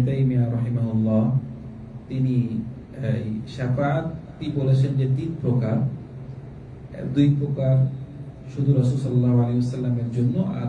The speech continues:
আরেকটি প্রকার যে সবার জন্য, বাকি সব নবী রাসূল এবং নেককারদের জন্য।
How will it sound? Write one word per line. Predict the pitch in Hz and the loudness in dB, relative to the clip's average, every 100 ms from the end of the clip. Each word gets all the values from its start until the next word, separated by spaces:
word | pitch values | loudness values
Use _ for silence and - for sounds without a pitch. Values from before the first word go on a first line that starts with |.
| - | -4
আরেকটি | 131 135 - | -4 -6 -6
প্রকার | 131 131 127 123 | -6 -2 -2 0
যে | 120 - | -2 0
সবার | 123 131 131 117 | 2 4 4 2
জন্য, | 110 139 190 - - - - | 0 0 0 -4 -10 -14 -8
বাকি | - 127 120 | -2 -2 0
সব | 131 135 - - - | 0 2 0 -4 -6
নবী | 127 123 | 0 2
রাসূল | 120 123 131 | 4 4 4
এবং | 120 120 | 4 4
নেককারদের | 120 - 123 127 120 | 0 0 -2 0 2
জন্য। | 110 | 2